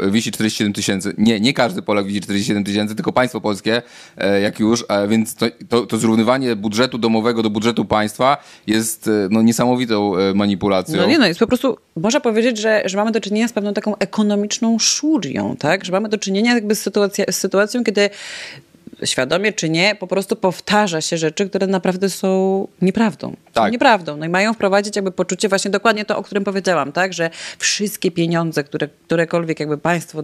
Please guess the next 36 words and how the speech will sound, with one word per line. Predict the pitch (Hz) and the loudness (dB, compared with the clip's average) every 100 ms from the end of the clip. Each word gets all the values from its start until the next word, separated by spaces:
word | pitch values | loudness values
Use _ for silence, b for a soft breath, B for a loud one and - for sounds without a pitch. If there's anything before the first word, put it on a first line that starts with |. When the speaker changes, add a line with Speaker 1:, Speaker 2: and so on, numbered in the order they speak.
| 147 | -2
Speaker 2:
redystrybuuje, | 165 175 156 160 156 147 165 233 233 B - | 0 0 -4 -4 -4 -2 0 0 0 B -6
to | |
są | 170 170 | -4 -2
pieniądze, | 175 214 208 | 0 0 0
które | 185 175 | -4 -2
musi | 190 190 | -2 -2
wyciągnąć | 165 180 185 175 | -4 -2 0 0
z | |
kieszeni | - 151 185 185 | 0 -2 0 0
biednych | 165 165 156 | 0 -2 -2
obywateli, | 156 151 - 110 - 120 | -4 -4 -4 -6 -6 -6
no. | 123 - _ B B B B B B B - - | -8 -10 _ B B B B B B B -2 4
Speaker 1:
No | 156 | 4
i | |
tutaj | 151 135 | 4 2
ktoś | 120 123 | 2 2
się | |
wypowiada | 110 117 123 131 | 4 4 4 4
poza | 113 107 104 | 2 0 2
Belką | 110 110 - 104 | 2 2 2 0
i | 87 98 98 95 64 | 2 2 2 0 0
Balcerowiczem. | 101 107 104 127 127 | -2 2 0 2 2
Mamy | 107 104 | 2 0
kolejnego, | 101 104 104 113 110 104 95 95 | 0 0 2 2 2 2 0 -2
e, | |
przedstawiciela | 87 92 101 95 98 | -2 0 0 2 0
biznesu, | 92 98 113 117 110 | 0 0 0 2 0
czyli | 98 95 90 87 | -2 0 0 0
zwią-, | 104 107 92 92 | 0 0 -2 -4
e, | |
szef, | - 113 - - | 0 0 0 -4
e, | 92 | -4
p-, | 82 85 | -2 -4
prezes | 87 110 101 | 0 0 0
Związku | 95 104 - | 0 -2 0
Pracodawców, | 95 90 95 - 90 | -2 -2 -2 -2 -4